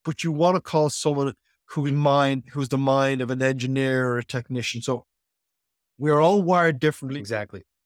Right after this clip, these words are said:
Speaker 1: And somehow that needs to work well together. So don't feel guilty over the fact that you don't share Brandon's values. You're not meant to. You're meant to have your own values. But for some reason, we do feel guilty.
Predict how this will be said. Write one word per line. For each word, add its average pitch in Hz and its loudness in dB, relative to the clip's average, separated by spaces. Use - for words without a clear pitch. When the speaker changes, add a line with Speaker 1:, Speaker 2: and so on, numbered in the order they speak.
Speaker 1:
And 143 -4
somehow 175 0
that 151 -2
needs 147 -6
to 139 -6
work 139 -2
well 135 4
together. 123 -4
So - 0
don't 202 2
feel 202 0
guilty 170 0
over 135 -4
the 127 -8
fact - -6
that 135 -10
you 156 2
don't 139 0
share 127 -2
Brandon's 127 -6
values. 117 -6
You're 180 -6
not 151 -4
meant 127 -4
to. 110 -12
You're 127 -2
meant 131 -2
to 127 -6
have 123 -2
your 117 -4
own 113 -4
values. 104 -10
But 151 0
for 170 -2
some 226 4
reason, 175 2
we 147 2
do 151 0
feel 165 -2
guilty. 160 -4